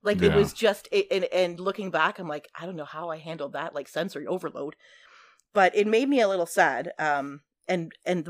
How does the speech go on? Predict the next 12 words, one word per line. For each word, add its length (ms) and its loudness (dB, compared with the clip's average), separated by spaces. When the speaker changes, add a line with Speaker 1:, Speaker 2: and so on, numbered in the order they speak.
Speaker 1:
wish 220 -2
that 140 0
I 120 0
had 180 -4
had, 260 -4
A, 220 4
more 260 0
time 500 -4
and 200 -6
paid 240 -4
more 180 -4
attention 600 -8